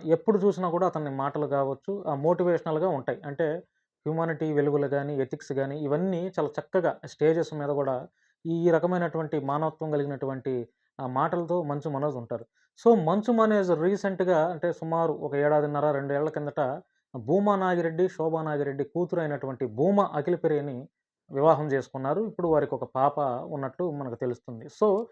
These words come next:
ఇప్పుడు ఈ వివాదం, ఆస్తులు, స్కూళ్ళు యొక్క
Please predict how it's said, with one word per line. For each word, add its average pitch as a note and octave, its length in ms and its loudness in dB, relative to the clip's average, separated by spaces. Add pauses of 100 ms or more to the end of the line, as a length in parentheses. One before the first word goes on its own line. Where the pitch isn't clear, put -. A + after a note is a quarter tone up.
(280)
ఇప్పుడు A3+ 260 2
ఈ G3 300 2
వివాదం, G3+ 460 4 (160)
ఆస్తులు, E3 640 -2
స్కూళ్ళు F#3+ 540 2
యొక్క C#3 460 0